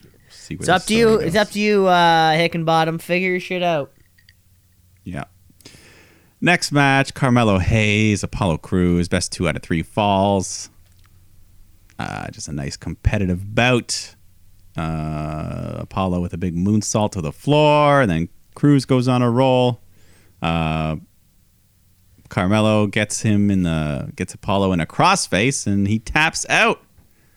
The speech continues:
Speaker 1: So just like that, Melo wins the first fall. Um, then a bit later, Apollo hits this really cool move. It was like a Canadian Destroyer D D T. He did, like, a flip into the D D T. Really cool.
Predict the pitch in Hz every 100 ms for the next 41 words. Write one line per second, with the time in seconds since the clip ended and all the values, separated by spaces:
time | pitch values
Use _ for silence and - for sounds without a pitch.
0 | _ _ - 117 107 - 101 101 120 135
1 | - 123 127 127 131 131 120 123 123 87
2 | - 127 - - 175 190 185 185 - -
3 | - - _ _ _ - 92 92 90 90
4 | 90 87 - _ - _ _ _ _ _
5 | _ _ _ - 127 107 92 120 87 127
6 | 110 92 - - 170 233 165 101 101 127
7 | 117 - 127 127 98 - 127 104 107 127
8 | 117 95 90 95 107 104 - - - -
9 | - _ _ _ - - 127 117 160 160
10 | 151 131 113 - 139 139 131 104 113 131
11 | 131 127 - - 135 160 87 71 _ _
12 | _ _ _ _ _ 107 95 95 87 76
13 | - 104 120 - 92 95 87 101 98 87
14 | - 95 73 - 80 - - 55 -